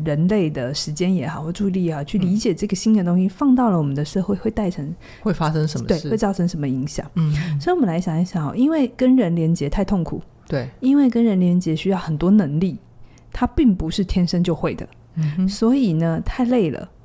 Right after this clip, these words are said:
Speaker 1: 我觉得，可是我又想要，
Speaker 2: 对。
Speaker 1: 那我这样就转去另一个科技可以服务我的地方。
Speaker 2: 嗯，而且负担比较小一点。
Speaker 1: 那负担比较小。然后我们刚才就说介绍了几种无体温关系嘛。
Speaker 2: 嗯，嗯。
Speaker 1: 好，可是这些都是手段。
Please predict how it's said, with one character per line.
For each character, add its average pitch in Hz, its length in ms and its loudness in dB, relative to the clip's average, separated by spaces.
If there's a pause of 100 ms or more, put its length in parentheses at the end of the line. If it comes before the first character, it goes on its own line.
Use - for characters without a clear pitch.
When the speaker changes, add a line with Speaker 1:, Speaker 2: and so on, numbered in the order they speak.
(140)
Speaker 1:
我 151 140 -4
觉 165 220 -2
得， 180 140 -2
可 175 100 -4
是 220 80 0
我 240 140 2
又 123 100 4
想 120 240 -2
要， 175 260 0 (240)
Speaker 2:
对。 127 280 -6
Speaker 1:
那 254 100 2
我 120 100 -2
这 208 120 -2
样 185 100 2
就 185 160 0 (240)
转 131 300 -4
去 220 240 -2
另 185 260 0
一 160 60 -2
个 123 360 -4
科 208 160 -2
技 196 200 -2
可 180 100 -4
以 143 60 -2
服 147 180 -6
务 170 140 2
我 107 120 -4
的 107 80 -6
地 156 160 -4
方。 151 300 -8
Speaker 2:
嗯， 165 320 -2 (140)
而 175 100 -2
且 196 140 0
负 180 180 0
担 160 180 -4
比 131 80 -6
较 131 140 -2
小 - 220 -6
一 - 20 -8
点。 - 40 -8
Speaker 1:
那 233 40 -4
负 240 80 2
担 196 140 4
比 175 40 2
较 170 140 2
小。 139 260 -4
然 160 140 -2
后 175 260 0
我 151 60 -4
们 165 100 0
刚 196 140 0
才 196 60 2
就 196 120 2
说 180 220 0
介 185 260 -2
绍 185 140 0
了 160 80 0
几 165 140 -4
种 165 240 -4
无 160 100 -2
体 156 160 -4
温 151 160 -2
关 143 160 -4
系 - 180 -6
嘛。 156 140 0
Speaker 2:
嗯， 165 240 -2
嗯。 139 80 -2 (240)
Speaker 1:
好， - 180 0
可 226 140 -2
是 370 140 0 (840)
这 339 100 0
些 320 160 2
都 285 140 4
是 294 80 0
手 - 320 -4
段。 151 180 -4